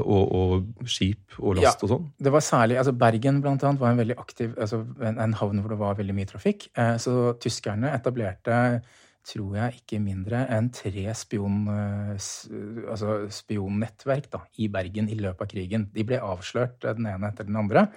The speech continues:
Speaker 2: <laughs> eh, og så ble det sendt nye agenter, ofte fra Sverige. Eh, det var måten det, de ble sendt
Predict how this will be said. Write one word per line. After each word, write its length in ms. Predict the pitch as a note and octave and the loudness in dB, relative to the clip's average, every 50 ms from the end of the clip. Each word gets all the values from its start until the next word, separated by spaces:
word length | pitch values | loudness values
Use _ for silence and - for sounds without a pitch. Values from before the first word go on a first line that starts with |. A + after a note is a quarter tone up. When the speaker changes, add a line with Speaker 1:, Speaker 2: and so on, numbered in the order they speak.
| - - | 2 2
Speaker 2:
<laughs> 200 | - - - - | 2 2 -2 4
eh, 320 | - C#3+ D3 D3 C#3+ A#2 D#3 D3+ | 8 10 10 10 10 8 6 4
og 100 | C3 B2 - | 2 2 0
så 340 | - - - B2+ A#2+ C#3 C#3+ C3+ | 0 2 4 6 6 6 6 6
ble 180 | B2+ B2 A#2 A2+ C3 | 6 6 6 6 6
det 80 | C3+ | 4
sendt 260 | - B2 A2+ A2+ - B2+ | 2 2 2 2 2 2
nye 220 | A#2 G2+ F#2 F#2+ | 2 2 0 -2
agenter, 560 | G2+ G2+ G2+ F2+ F2+ F2 - - C#3 C#3+ - - - - _ - | -4 -4 -4 -4 -6 -4 2 4 4 4 4 0 -12 -10 _ -4
ofte 300 | D3+ - - - - - | -4 -4 -6 -10 -8 -4
fra 100 | - A2+ - | -2 -2 -2
Sverige. 440 | - - F#2 E2 F2+ F#2+ A#2 A#2 - - - - - - - - _ | -2 -2 -2 -2 0 0 0 0 -2 -4 -20 -20 -20 -20 -20 -12 _
Eh, 160 | - G#2+ G#2 G2+ | -2 0 0 2
det 100 | G2+ G2 | 2 2
var 100 | G2+ G2+ | 4 4
måten 380 | G#2 G2+ G2+ - - E2+ F2 F2+ | 4 4 2 0 -4 -10 -6 -4
det, 160 | F#2 F#2+ F2+ F2 - - - F#2+ F#2 F#2 F#2 G2 G2+ G2 G#2+ G#2 F#2+ G2+ G2 | -4 -4 -4 -4 -6 -8 -8 -6 -6 -4 -6 -6 -6 -6 -6 -6 -6 -6 -6
de 160 | G2 F#2+ F2 | -6 -6 -6
ble 160 | F#2+ G2 F#2+ F#2 | -6 -6 -6 -6
sendt 300 | - - F#2 F#2 - - | -6 -8 -8 -8 -8 -10